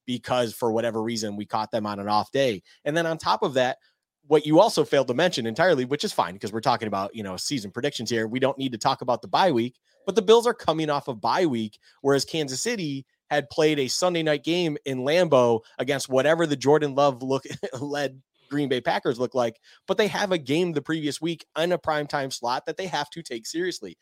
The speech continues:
They have to take, they cannot overlook that game. It would be kind of, I,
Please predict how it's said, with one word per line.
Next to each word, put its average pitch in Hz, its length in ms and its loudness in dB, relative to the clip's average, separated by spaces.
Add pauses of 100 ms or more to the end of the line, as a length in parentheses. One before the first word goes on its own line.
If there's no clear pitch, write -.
(160)
They 127 180 -8
have - 280 -6
to 147 120 -12
take, 139 240 -8 (200)
they 165 120 4
cannot 165 640 -2
overlook 127 520 0
that 110 200 -4
game. 98 320 -10
It 120 80 -2
would 123 140 -2
be 123 340 -2 (300)
kind 156 240 -2
of, 135 120 -2 (280)
I, 151 80 -6